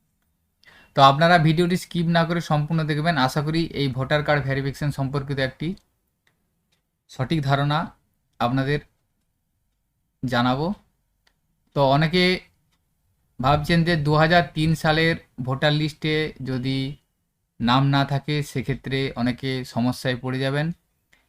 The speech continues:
এ ধরনের নানা রকম চিন্তা হচ্ছে। তো আজকের ভিডিওর মাধ্যমে সম্পূর্ণ ক্লিয়ার আপনারা হয়ে যাবেন। ভিডিওটি স্কিপ না করে সম্পূর্ণ দেখবেন, সম্পূর্ণ তথ্য আপনারা আজকের এই ভিডিওর মাধ্যমে পাবেন।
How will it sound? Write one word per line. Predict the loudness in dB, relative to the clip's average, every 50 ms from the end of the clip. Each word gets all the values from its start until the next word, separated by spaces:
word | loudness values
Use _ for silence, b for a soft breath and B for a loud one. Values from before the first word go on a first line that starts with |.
| _ _ 0
এ | 2 2 4
ধরনের | 4 4 4 4 4 4
নানা | 4 4 4 4 2
রকম | 0 0 0 -2 -2 -4 -6 -10 _ _ _ _ _ _ _ _ _ _ _ _ _ _ _ -20 -8
চিন্তা | -2 -2 0 0 0 0 0 0 -2 -4 -10 _ _ _
হচ্ছে। | -6 -6 -4 -4 -4 -4 -4 -6 -4 -4
তো | 0 2
আজকের | 4 4 2 2 0 0 0 0 0 0
ভিডিওর | 0 0 0 0 0 2 0
মাধ্যমে | 2 2 2 2 0 0
সম্পূর্ণ | 0 0 -2 -2 0 -2 -2 -2 -2
ক্লিয়ার | -4 -4 -4 0 2 2 4 2 2
আপনারা | 2 2 0 0 0
হয়ে | 0 0 0
যাবেন। | 0 -2 -2 -2
ভিডিওটি | -2 -2 -2 -2 -2 -2 -2
স্কিপ | -4 -6 -6 -6 -4 -2
না | -2 -2 -2
করে | -2 -2 -2 -2 -4 -6 b b b b b b b -6 -2
সম্পূর্ণ | 0 0 0 0 0 0 2 0
দেখবেন, | 0 0 0 -2 -2 0 0
সম্পূর্ণ | -2 -2 0 -2 0 0 -2 -2 -4
তথ্য | -8 -8 -6 -2 0 2 4 4
আপনারা | 2 2 2 2 2 4 4 2
আজকের | 2 0 0 -2
এই | -2 0 0 0
ভিডিওর | 0 0 0 2 0
মাধ্যমে | 0 2 0 0 2
পাবেন। | 0 0 0 2 0